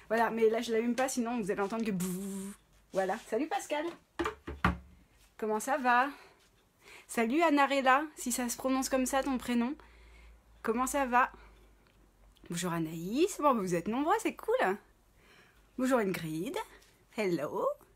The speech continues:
Salut Julie. Ah, c'est chouette là de voir, euh, chacune, euh. Alors,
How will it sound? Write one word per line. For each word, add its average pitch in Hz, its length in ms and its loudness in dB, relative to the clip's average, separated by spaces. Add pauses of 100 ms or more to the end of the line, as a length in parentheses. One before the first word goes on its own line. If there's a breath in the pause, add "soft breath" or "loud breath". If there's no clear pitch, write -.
(480 loud breath)
Salut 240 400 4
Julie. 208 580 -2 (840)
Ah, 226 100 2
c'est 262 120 2
chouette 330 320 4
là 254 160 4
de 226 120 2
voir, 226 360 6
euh, 208 140 0
chacune, 226 520 2
euh. 190 160 4 (800 loud breath)
Alors, 247 380 2